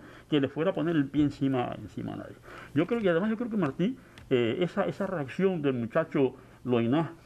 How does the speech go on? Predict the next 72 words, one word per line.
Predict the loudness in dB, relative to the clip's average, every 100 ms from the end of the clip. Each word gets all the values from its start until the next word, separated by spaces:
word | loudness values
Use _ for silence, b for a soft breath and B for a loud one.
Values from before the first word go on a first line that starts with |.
| B -4
esa, | 0 0
ese | 0 0
enamoramiento | 2 4 4 4 4 2 0 -2
de, | -2
de | -4
Leoninas | -2 -2 -2
con | 0 -2
la |
figura | 0 0
de | 2
Martí, | 0 0
que | 0
lo |
pagó | 2 2 2
caro, | 2 2 0
porque | -2
el, | -2
el | -4 -4
Leoninas | -2 0 0 0
tuvo | 2 2
tropiezo | 2 2 2 2 -2
por, | -4 -4
por | -2
tener | -2 -2
esa, | 0 -2
de, | -2
de, | -6 -6 -6 -2
incluso | -2 0 0 2
con, | 0
con, | 0 -4
con, | -2 0
con | -2 0 2
héroes | 4 2 2
de |
la | 2 2
patria | 0 2 0
tuvo | 2 2
tropiezo | 0 0 0 0 -2 B B
por | 0 0
tener | 0
esa | 2 2
veneración | 4 2 0 0
que, |
de | 0
Martí, | 0 0 -2 B B 0
con | 2
Martí, | 4 2 2
o | 4 4
hacia | 2 2
Martí. | 0 2 0 0 B B 2
Ese | 2 4 2
era | 2
el | 0
todo | 2 4 4 2
con | -2
el | -2
que |
Martí | -4 -4 -6
contaba. | -4 -2 -2
Yo | 0
creo | 0
que |
hay | 0
que | 2
tener | 2 2
eso | 2 0
en | 2
cuenta | 2 2
para | 2 2
que | 2
no | 2 2 4
nos | 2 0